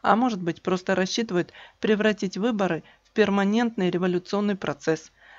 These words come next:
Даром, что ли, разминаются на улицах городов отряды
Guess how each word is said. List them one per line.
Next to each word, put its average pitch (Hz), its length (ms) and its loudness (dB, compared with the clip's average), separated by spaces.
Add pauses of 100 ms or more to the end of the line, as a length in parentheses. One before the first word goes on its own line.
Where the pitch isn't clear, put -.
(120)
Даром, 240 360 4
что 202 200 0
ли, 175 180 0 (160)
разминаются 196 680 0
на 196 100 0
улицах 185 400 -2
городов 190 400 -2
отряды 185 480 -2